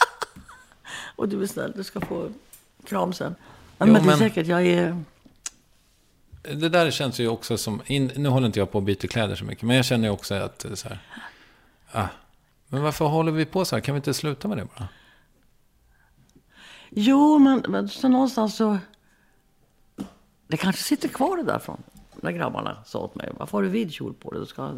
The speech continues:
Speaker 1: snäv istället. Du sa som har så snygg häck." Ja, och så tog man då en snäv kjol på sig. "Men bara inte med den häcken. Har någon vid kjol på sig."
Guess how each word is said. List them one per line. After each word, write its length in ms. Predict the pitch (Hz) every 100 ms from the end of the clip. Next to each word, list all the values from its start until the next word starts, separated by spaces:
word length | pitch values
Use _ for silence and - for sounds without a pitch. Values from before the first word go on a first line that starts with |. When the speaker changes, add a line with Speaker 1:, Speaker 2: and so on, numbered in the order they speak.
| -
Speaker 1:
snäv 360 | - 170 156
istället. 400 | 127 - - - - - - -
Du 120 | 147
sa 180 | 139 123
som 160 | 120
har 60 | 117
så 120 | 110
snygg 260 | - 95 80
häck." 360 | 90 - - _ - - - _ _
Ja, 140 | - 160
och 120 | -
så 80 | 165
tog 200 | 156 165
man 160 | 160 151
då 80 | 139
en 220 | 131 127 _ _ _ _ _ _ _ _ _ _ _
snäv 240 | - 190 170 - -
kjol 180 | - - -
på 60 | -
sig. 120 | -
"Men 160 | - -
bara 180 | - - -
inte 240 | - -
med 120 | -
den 180 | - -
häcken. 460 | 92 - - - 151 - _ _
Har 140 | -
någon 300 | - 156 -
vid 220 | 156 165 131
kjol 180 | 127 -
på 60 | -
sig." 180 | -